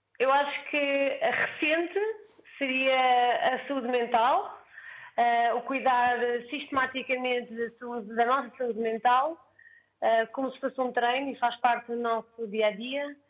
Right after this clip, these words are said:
Eu já tinha uma que mantenho, agora estava a comentar com o meu treinador, que é o sono. Ahm, eu religiosamente durmo,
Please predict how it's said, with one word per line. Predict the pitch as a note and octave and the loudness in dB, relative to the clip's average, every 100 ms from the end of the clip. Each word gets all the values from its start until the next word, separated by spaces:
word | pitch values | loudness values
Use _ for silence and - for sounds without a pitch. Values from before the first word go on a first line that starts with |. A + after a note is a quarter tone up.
| _ _ - | _ _ -4
Eu | A#3+ | 0
já | C#4 | 0
tinha | C#4+ D4+ D4 | 0 0 2
uma | D#4+ D#4 C4+ A#3 G#3+ - _ - | 2 0 0 -2 -4 -12 _ -10
que | B3 A#3 A#3 A3+ | -2 0 0 -2
mantenho, | A3+ A#3 B3 A#3+ | -2 0 2 0
agora | A#3 A3+ A3+ | 2 2 2
estava | A#3+ A#3 | 2 2
a | |
comentar | A#3 A#3+ A#3 A3 | 0 0 0 -2
com | |
o | |
meu | A3+ | -6
treinador, | A3+ A3+ A3+ A#3+ B3 | -6 -4 -2 -4 -4
que | - | -2
é | B3 A#3+ - | 0 0 -2
o | C4 - | -8 -8
sono. | C4 B3 C4+ D4+ - _ _ _ _ - | 0 0 0 -6 -12 _ _ _ _ -6
Ahm, | G#3+ G#3+ G#3 G#3 G#3+ G#3 G#3 - | -2 0 -2 -4 -6 -8 -12 -10
eu | A#3 | -4
religiosamente | - D4 D#4+ C4+ D4 C#4 C#4 C4+ C4 C4 | -2 0 0 2 2 2 0 0 -4 -4
durmo, | B3 B3+ A#3 A#3+ A#3 | -6 -4 -4 -8 -12